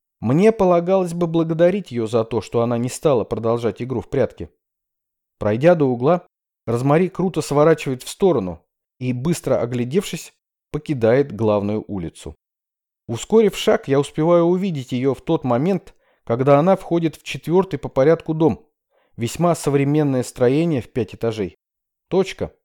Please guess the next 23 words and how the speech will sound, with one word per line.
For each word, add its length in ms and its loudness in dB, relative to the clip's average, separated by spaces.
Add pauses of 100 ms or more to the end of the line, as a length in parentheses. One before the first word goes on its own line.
(180)
говорю 300 -2
себе, 340 -10 (380)
подавляя 460 6
инстинктивный 720 -4
порыв 320 0
кинуться 440 -2
к 80 -8
дому 400 2
и 80 -6
по 160 2
свету, 440 0
зажигающемуся 1000 0
на 100 -2
лестничных 560 -6
площадках, 600 -4
установить 560 -2
хотя 260 0
бы 160 -2
этаж, 380 0 (320)
на 100 -8
который 380 0
она 120 -2
поднимется. 640 -6